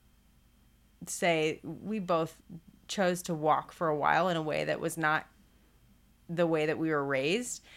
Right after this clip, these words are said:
but we, we had that ingrained in us. You know, we had great parents. We have great parents. They parented us really well. We knew what the truth was. We chose to walk away from that for a while, and we came back to it.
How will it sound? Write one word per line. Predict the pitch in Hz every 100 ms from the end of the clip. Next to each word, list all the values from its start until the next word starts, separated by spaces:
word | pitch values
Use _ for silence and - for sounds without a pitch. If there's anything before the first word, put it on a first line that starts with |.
| - - _
but | 240 226 - _ _ -
we, | 214 208 -
we | 220
had | 208 226 233
that | 180
ingrained | 160 147 139 139 160
in | 151 120
us. | 143 180 - - - _
You | 175
know, | 175
we | 170
had | 208 185
great | - 156 180 -
parents. | 175 143 147 240 - - - -
We |
have | 147 -
great | - -
parents. | 160 143 190 - - - -
They | 214
parented | 208 190 196 202
us | 185 160
really | 160 156
well. | 147 147 214 - - -
We | 190
knew | 202
what | 208
the | 185
truth | - 165 165
was. | 151 151 202 202
We | 185
chose | 196 190
to | 196
walk | 165 151 -
away | 151 156
from | - 160
that | 147 -
for | 151
a |
while, | 143 143 190 -
and | 226
we |
came | 247 262
back | 339 -
to | -
it. | -